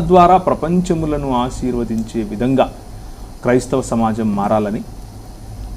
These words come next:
ఆ క్రైస్తవ సమాజంలో ఉన్నటువంటి రక్షణ టీవీ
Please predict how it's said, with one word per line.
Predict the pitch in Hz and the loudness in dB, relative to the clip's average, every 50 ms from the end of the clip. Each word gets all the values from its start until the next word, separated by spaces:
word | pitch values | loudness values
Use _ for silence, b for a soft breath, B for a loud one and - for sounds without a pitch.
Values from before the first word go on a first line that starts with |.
| - 113 127 | 4 6 6
ఆ | 131 | 6
క్రైస్తవ | - 139 139 143 139 143 185 170 160 | 6 6 4 4 4 4 2 2 2
సమాజంలో | 151 - 143 139 139 139 135 135 139 139 131 131 131 | 2 0 0 0 0 0 2 0 0 0 2 2 2
ఉన్నటువంటి | 127 123 123 120 113 120 110 104 104 101 - 110 | 2 0 0 -2 -4 -4 -6 -6 -6 -8 -8 -8
రక్షణ | - - - 147 143 | -8 -6 -4 -4 -4
టీవీ | 135 - 131 123 120 120 | -2 -2 -2 0 0 0